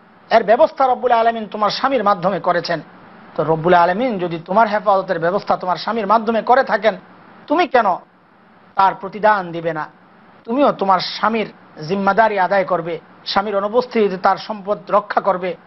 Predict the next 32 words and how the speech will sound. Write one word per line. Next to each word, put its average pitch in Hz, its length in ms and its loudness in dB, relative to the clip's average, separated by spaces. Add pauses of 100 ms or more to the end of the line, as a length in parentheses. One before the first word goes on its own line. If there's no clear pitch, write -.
(140)
স্বামীর 233 280 -2
অনুপস্থিতিতে 247 760 2 (460)
তার 214 220 6 (640)
সন্তানের 220 720 0 (100)
হেফাজত 226 460 2
করবে। 180 300 -8 (480)
এমন 240 320 0
কি 160 220 -14 (340)
আমরা 190 220 2
বলবো 180 460 0 (360)
যে 170 100 -4
স্বামীর 190 380 0
অনুপস্থিতিতে 180 720 -2 (340)
তার 208 280 4
যে 185 120 -4
আমানত, 185 460 2 (340)
সেটা 208 260 2
হচ্ছে, 190 260 -2
"ও 190 140 4
বিবি, 214 360 -2
তুমি 226 180 2
শুধুই 254 440 4
আমার, 180 260 2 (600)
তোমার 214 300 2
ধ্যান 214 300 0
জ্ঞান 220 340 0 (300)
সব 269 220 4 (100)
কিছু 254 220 -4
আমাকে 277 320 2
কেন্দ্র 220 340 -2
করেই 208 200 -2
হোক, 185 260 -2